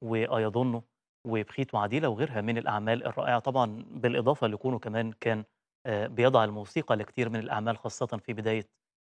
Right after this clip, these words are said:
آه، حياته الفنية. بعد كده طبعًا، آه، ترك هذا المجال، وكان مكون فرقة الفور ام لو حضراتكم بتتذكروا، وهو أخواته من، آه، البنات، منهم طبعًا النجمة الكبيرة مها أبو عوف. فالحقيقة في حالة من الحزن مسيطرة على الجميع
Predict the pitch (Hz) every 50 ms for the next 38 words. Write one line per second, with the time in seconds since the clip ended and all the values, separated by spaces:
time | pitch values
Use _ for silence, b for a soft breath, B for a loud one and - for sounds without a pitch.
0 | - 123 110 101 - - 110 113 117 - 143 127 - - - 107 110 117 156 175
1 | 147 127 117 113 107 - 123 113 - 123 113 107 104 107 - _ _ _ _ _
2 | _ - 117 104 101 - 123 120 117 - - 120 113 113 117 - 110 104 98 110
3 | 110 120 131 131 110 - 139 127 117 113 107 - - 120 113 110 107 120 - _
4 | _ - 135 127 120 - 113 101 - 127 113 - - 123 117 113 110 104 - 113
5 | 110 113 - - 117 107 104 - - 120 - 113 110 107 - - 120 117 120 113
6 | - _ b b b _ _ _ _ _ - 120 120 117 - - - 117 107 117
7 | 120 117 - 117 107 107 110 110 110 110 120 - - 113 104 104 104 107 127 -
8 | - - 113 107 107 107 120 120 - 113 107 113 107 - 120 113 110 104 104 101
9 | 113 113 110 113 98 - - 107 120 120 113 104 107 107 - - 123 107 98 110
10 | 127 117 - - _ _ _ _ _ _ _ _ _ _ _ _ - 120 104 -
11 | - 117 139 170 156 131 120 - 143 - - 156 156 131 120 110 98 - 143 143
12 | 131 127 110 - - 110 101 - 135 123 107 107 110 120 120 123 107 - 107 104
13 | 120 135 135 127 120